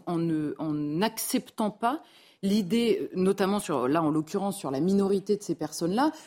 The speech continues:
parce qu'on dit en attente d'une décision de justice. Il faut reprendre depuis le début. Au, au, quand un, une, une personne étrangère arrive de manière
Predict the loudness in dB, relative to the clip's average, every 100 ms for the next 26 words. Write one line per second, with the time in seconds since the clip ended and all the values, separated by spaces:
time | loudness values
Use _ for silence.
0 | -10 -2 0 2 2 2 2 0 0 -2
1 | -2 -4 -2 0 0 -2 -2 -2 -2 -4
2 | -4 -6 -8 -14 -10 -6 0 0 2 0
3 | 2 0 -4 0 0 0 -4 -6 _ 0
4 | 2 2 2 2 0 -2 -2 -2 -4 0
5 | 0 0 0 0 -2 -4 -6 -6 -8 -6
6 | -4 -2 -2 0 0 0 0 0 0 2
7 | 2 2 2 0 0 0 0 0